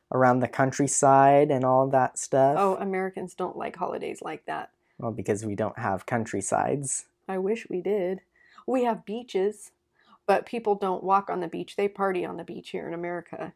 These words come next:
Speaker 1: Oh.
Speaker 2: So, I would prefer a walking holiday, to tell you the truth, but maybe that's because I'm old now.
Speaker 1: <laughs> Yeah. So the,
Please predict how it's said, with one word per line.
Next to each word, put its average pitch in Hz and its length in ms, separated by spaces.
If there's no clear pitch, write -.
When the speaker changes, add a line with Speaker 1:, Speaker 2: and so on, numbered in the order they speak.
Speaker 1:
Oh. - 40
Speaker 2:
So, - 280
I 262 240
would 254 240
prefer 196 580
a 185 100
walking 175 540
holiday, 165 400
to 165 100
tell 175 220
you 180 80
the 190 100
truth, 185 380
but 196 140
maybe 202 240
that's 180 220
because - 280
I'm 175 220
old 180 340
now. 180 420
Speaker 1:
<laughs> 220 60
Yeah. 131 180
So 123 580
the, 156 380